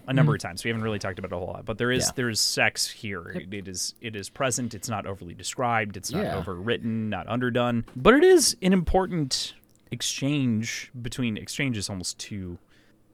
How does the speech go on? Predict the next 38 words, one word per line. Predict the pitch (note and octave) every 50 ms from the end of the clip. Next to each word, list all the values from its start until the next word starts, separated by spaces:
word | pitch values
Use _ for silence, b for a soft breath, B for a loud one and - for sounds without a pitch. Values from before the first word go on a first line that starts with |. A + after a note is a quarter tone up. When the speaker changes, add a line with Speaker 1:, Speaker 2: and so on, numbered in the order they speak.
| _ -
Speaker 1:
too | - C3 G#2+
base. | F2 F2 - - F#2+ - - - - - - - -
I, | D#2+ C2+ - - - - -
it's | - D3 - -
an | D#3
important | D#3 C#3+ - F#3 E3+ D3+ B2+ A#2+
moment | A#2 A2 G#2 G#2+ G#2 F#2 -
between | - F#2 - - D#2+
our | - -
characters, | - - - - G#2+ - - - -
between | - - - G#2+ G2 F#2 F2+
Wick | F2+ - -
and | F2+ E2+
Rachel, | D#2+ E2+ - - E2+ F2
and | F#2
it | F2+ B1
makes | G2 G#2 F#2 - -
us, | F2+ F2 -
like, | - - D2+ - - - - -
think | - C3+ B2 A#2+ -
about | G2 F#2 E2+
the | - F2
relationship | D#2 - - - A2 - - - - G2+ G2 -
in | -
a | F#2
bunch | - F#2+ F#2+ F#2+
of | -
Speaker 2:
Yeah. | -
Speaker 1:
ways. | - - A2+ - B B B B B B B B B
So | B - - - - - _ - - B B B B B B B -
I | A3 C#4
was | D4 G#3+ -
rooting | D#3 D3 C#3+ C#3+ C3+ B2+ B2
for | A2+ - A#2+
them | G#2+ G#2 G2 G2 F#2+
this | G2+ F#2+ -
time | - G#2 G2+ F#2+
around. | F#2 F#2 E2+ E2+ E2+ E2+